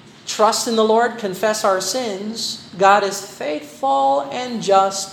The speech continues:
to forgive us our sins and to cleanse us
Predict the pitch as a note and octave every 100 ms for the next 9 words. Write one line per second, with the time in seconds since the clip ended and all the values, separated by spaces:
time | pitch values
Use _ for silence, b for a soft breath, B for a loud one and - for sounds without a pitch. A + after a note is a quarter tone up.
0 | G3+ G3 F#3+ F3+ E3+ D#3+ D#3+ D#3+ D#3 D3+
1 | D#3 D3+ D3 D3+ G3 G#3+ A#3 A3+ A3+ A3
2 | A#3+ A3+ G3+ G3